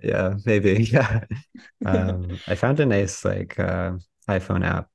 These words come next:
Speaker 1: this morning that takes dithered photos, which is, is nice. So maybe I'll
Speaker 2: What's
Speaker 1: just
Speaker 2: it
Speaker 1: start
Speaker 2: called?
Speaker 1: doing that. Uh,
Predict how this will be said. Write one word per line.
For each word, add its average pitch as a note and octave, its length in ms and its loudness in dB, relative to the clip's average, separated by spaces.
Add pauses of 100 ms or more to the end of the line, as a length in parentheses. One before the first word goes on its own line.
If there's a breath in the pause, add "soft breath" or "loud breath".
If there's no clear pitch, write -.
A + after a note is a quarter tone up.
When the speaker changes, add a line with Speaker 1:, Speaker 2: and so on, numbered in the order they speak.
(180)
Speaker 1:
this F#2+ 280 -8
morning F2+ 300 -2
that - 260 -4 (640)
takes - 260 0
dithered - 380 0
photos, G2+ 420 -2
which - 220 -10
is, - 200 -12 (520)
is F#2 160 -6
nice. F2+ 340 -6
So - 140 -6
maybe F#2 180 0
I'll F2 60 2
Speaker 2:
What's - 100 0
Speaker 1:
just A#3+ 120 2
Speaker 2:
it - 40 0
Speaker 1:
start - 180 2
Speaker 2:
called? F#3 240 -4
Speaker 1:
doing F#2 260 -2
that. F#2 200 -2 (1300 loud breath)
Uh, A#2 540 4